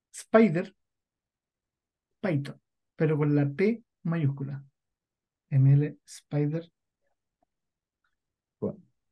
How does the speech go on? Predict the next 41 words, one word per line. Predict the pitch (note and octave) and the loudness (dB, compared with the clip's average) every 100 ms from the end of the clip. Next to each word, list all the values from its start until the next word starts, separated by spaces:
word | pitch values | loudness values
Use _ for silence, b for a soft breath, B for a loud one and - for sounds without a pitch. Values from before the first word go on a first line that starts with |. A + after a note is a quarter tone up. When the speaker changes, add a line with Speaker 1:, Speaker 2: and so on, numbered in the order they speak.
| _ _ _ _ | _ _ _ _
Speaker 2:
Ah, | G3 G3 | 0 0
sí. | G3 F#3+ F3+ - _ _ _ - | 2 2 0 -6 _ _ _ -2
Speaker 1:
No, | F#3+ | 4
no, | G3+ | 4
no. | F#3+ C3 - | 4 2 -2
Spider | - - A3+ A#3+ C#4+ | -2 4 6 6 4
completo. | - F#3 - G#3+ D3 C3 C3+ F3+ G3 | 0 -2 4 4 4 0 -2 -4 -2
M | F#3+ | 4
L | G#3 G#3 | 4 4
spider | - C#3 B2 C#3 - | 0 -2 -2 -6 -10
directamente. | D#3+ D#3+ E3+ E3+ B2 A2+ - - _ _ _ _ _ _ | -4 -4 -2 0 0 0 -12 -20 _ _ _ _ _ _
Speaker 2:
Ah, | C3 | 2
ya, | A#2+ G#2 | 4 4
con, | A#2 B2+ B2+ B2+ B2 B2+ | 2 2 2 0 -4 0
ya. | - | 4
Speaker 1:
Python. | D#3+ C3+ - C3+ - - _ _ _ _ _ | 6 6 4 -6 -8 -14 _ _ _ _ _
M | D3+ D3+ | 0 0
L | F3 F#3+ | 0 -4
spider | C3+ - F3 F3+ F#3+ | -8 -4 -4 -2 -6
Python. | - C3+ - | -2 -2 -2
De | C#3+ F3 | -2 0
esa | F#3 | 2
forma, | G3 A3 F3 D#3 | 4 4 4 2
con | D#3+ F#3 | -2 2
M | F3+ | 2
L | G3+ G#3+ | 4 4
tú | G#3 G3 | 2 -2
buscas. | F3+ G#3 - - B2+ - _ _ _ _ _ _ _ _ _ _ _ _ _ _ _ _ _ _ _ _ _ - | 0 -2 -4 -14 -18 -20 _ _ _ _ _ _ _ _ _ _ _ _ _ _ _ _ _ _ _ _ _ 2
Eh, | D#3+ D#3 D#3 D3+ D3 C#3+ | 4 6 6 6 2 0
pon, | F#3+ G3+ | -2 0
pon | G3+ | -2
un | G3 G3 | -2 -2
espacio | G3 G3+ G3+ | -2 -2 -2
entre | F#3+ F#3+ F3+ F3 | -4 -4 -4 -2
la, | E3 E3 E3 A3 | 0 0 0 -2
entre | G3+ D#3+ D3 E3 D#3+ - | -4 -2 -2 0 0 -2
spider | C#3 - E3 E3 E3+ | -6 -2 0 0 -4
y | |
Python, | C#3+ C3+ C3+ | -2 -2 -2
por | A#2+ B2+ | -8 -12
favor. | C#3+ | -18